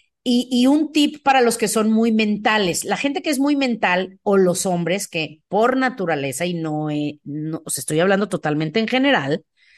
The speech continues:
no son tan de sentir, no están tan conectados con la intuición, son, así los crearon,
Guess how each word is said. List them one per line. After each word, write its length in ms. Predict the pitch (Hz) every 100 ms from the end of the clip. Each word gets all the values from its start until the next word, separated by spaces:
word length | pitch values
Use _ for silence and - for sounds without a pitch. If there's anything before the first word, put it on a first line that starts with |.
| - _ _ _ _ _ _ _
no 320 | 220 247 262
son 480 | 254 - 240 226 226
tan 220 | 220 208
de 100 | 190
sentir, 480 | 180 180 175 170 202 - - -
no 100 | 175 190
están 420 | 185 214 214 214
tan 140 | 226
conectados 440 | 226 214 202 175 180
con 140 | 196
la 60 | 190
intuición, 600 | 185 220 180 196 170 175
son, 680 | - - 185 180 196 196 _
así 160 | 254
los 140 | 359 -
crearon, 480 | 370 370 214 147